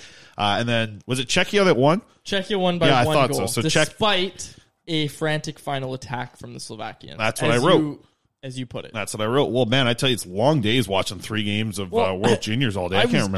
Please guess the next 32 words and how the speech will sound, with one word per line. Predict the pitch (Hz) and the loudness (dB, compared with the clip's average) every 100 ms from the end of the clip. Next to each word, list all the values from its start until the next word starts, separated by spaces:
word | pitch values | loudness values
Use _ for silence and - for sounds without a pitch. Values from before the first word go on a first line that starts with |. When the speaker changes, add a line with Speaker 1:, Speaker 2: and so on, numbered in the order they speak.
| 185 | 2
Speaker 1:
them | 226 | 2
all. | 302 | 2
Speaker 2:
joking | 233 196 | -4 0
about | 170 147 | 0 0
this | 165 | -4
in | 160 | -8
a | |
group | 139 202 240 | -6 -6 -4
chat | 156 147 | -2 -2
we're | 131 143 | -2 -6
in | 160 | -6
'cause | 160 147 | -6 -6
you | 165 | -6
said, | - 180 202 | -8 -6 -2
"Oh, | 202 | -2
six | - 208 - | -2 -8 -8
hundred | 190 180 | -8 -6
words | 175 180 151 | -6 -6 -6
in," | 202 170 | -8 -8
and | 147 | -8
I | 147 | -8
was | 147 | -8
like, | 151 143 | -8 -6
"Wait, | 190 139 151 | -6 -6 -8
there's | 156 | -8
no | 156 175 | -6 -4
one | 190 180 | -4 -6
playing | 170 180 170 | -4 -4 -4
in | 147 | -4
this | 147 - | -6 -6
game." | 165 160 131 | -4 -4 -6
So, | 139 | -8